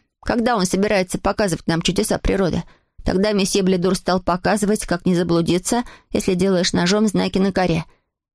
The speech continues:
Я перевязал месье Блюдуру палец своим носовым платком, потому что месье Блюдур попал ножом не по дереву, а по пальцу, и мы пошли дальше.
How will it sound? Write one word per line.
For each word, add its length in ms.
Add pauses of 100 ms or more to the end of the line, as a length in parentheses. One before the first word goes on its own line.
(160)
Я 140
перевязал 520
месье 260
Блюдуру 380
палец 380
своим 240
носовым 400
платком, 440
потому 280
что 160
месье 260
Блюдур 320
попал 320
ножом 380
не 100
по 160
дереву, 280
а 40
по 160
пальцу, 420 (360)
и 100
мы 120
пошли 260
дальше. 380